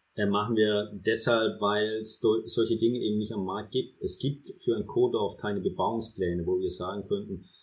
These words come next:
so, und da bewerben wir uns jetzt drauf bei einer Gemeinde. Das heißt, wir sind erstmal von einer tiefen, also wir sind überzeugt davon, dass es für sowas eine Nachfrage gibt.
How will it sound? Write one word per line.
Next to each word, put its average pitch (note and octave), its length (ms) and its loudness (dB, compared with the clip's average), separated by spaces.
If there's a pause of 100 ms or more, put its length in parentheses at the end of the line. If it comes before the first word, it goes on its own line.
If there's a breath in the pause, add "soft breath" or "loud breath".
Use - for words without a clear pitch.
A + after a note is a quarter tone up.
(120)
so, A2 200 2
und G#2 120 -4
da F#2+ 80 2
bewerben F2+ 420 0
wir F#2+ 80 2
uns F2 200 -2
jetzt E2+ 260 -4
drauf E2 440 -4
bei G2 100 -6
einer F#2+ 180 -6
Gemeinde. G2 680 -4 (420 loud breath)
Das G#2 180 0
heißt, A2 720 0
wir A#2 200 2
sind C3 440 0 (340)
erstmal B2+ 380 2
von A#2+ 180 -2
einer A#2 240 -6 (140)
tiefen, C#3 480 -2
also G#2+ 160 0 (320)
wir A2+ 120 0
sind C3+ 180 0
überzeugt B2 460 0
davon, B2 520 -2
dass A2+ 180 -4
es - 340 -6 (340)
für - 180 -6
sowas A#2 640 0 (480)
eine A2 140 0
Nachfrage F#2 720 0
gibt. - 480 -4